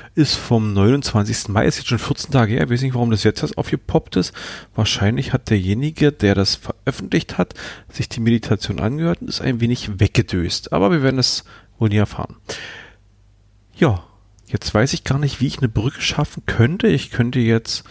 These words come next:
äh, ganz, ganz kalt, äh, werft euch mal ein paar Globulis ein und kommt mal runter. Aber wir machen es anders. Ich beginne einfach.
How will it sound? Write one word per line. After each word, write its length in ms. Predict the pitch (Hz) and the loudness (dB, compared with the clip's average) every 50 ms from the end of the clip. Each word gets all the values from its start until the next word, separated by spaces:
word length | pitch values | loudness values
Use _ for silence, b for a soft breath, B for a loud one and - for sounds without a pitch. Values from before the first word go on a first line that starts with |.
| B B B B B B _ - | B B B B B B _ -2
äh, 240 | 107 101 98 98 | 0 2 2 2
ganz, 320 | 92 98 98 101 - - - | 2 0 -2 -2 -4 -6 -6
ganz 180 | 98 95 - | -6 -6 -2
kalt, 240 | - - 110 - - | -2 -2 0 0 -2
äh, 140 | - - - - - 95 | -4 -4 -2 -2 0 0
werft 360 | - 104 98 117 - - - | 2 2 2 2 2 0 -2
euch 100 | - 107 | -2 2
mal 160 | 120 120 113 110 | 4 4 4 4
ein 60 | 95 | 6
paar 160 | 98 104 104 | 4 4 2
Globulis 540 | 90 92 104 113 127 170 170 170 165 - - | 4 2 2 2 4 2 2 2 2 2 2
ein 160 | - - - | 2 2 0
und 80 | 113 - | 0 -2
kommt 180 | - 120 113 | -2 -2 0
mal 80 | 107 101 | 0 2
runter. 300 | 98 127 156 185 190 185 B B B B B B B | 2 2 2 0 0 -2 B B B B B B B
Aber 100 | - 110 | 2 4
wir 80 | 107 98 | 4 4
machen 240 | 98 107 110 120 | 2 0 2 2
es 120 | 107 101 - | 0 0 2
anders. 460 | - 104 104 113 123 123 123 - - - - B B B B B B B B B - _ _ _ _ _ - - _ _ _ _ _ _ | 0 0 2 2 2 2 0 -2 -8 -18 -20 B B B B B B B B B -20 _ _ _ _ _ -20 -20 _ _ _ _ _ _
Ich 200 | - - - - | 0 0 0 2
beginne 420 | - 113 - - 98 90 90 87 - | 2 0 2 2 2 2 0 0 -2
einfach. 580 | - - - - - - - - - - - | -6 -8 -10 -12 -14 -14 -14 -14 -16 -20 -20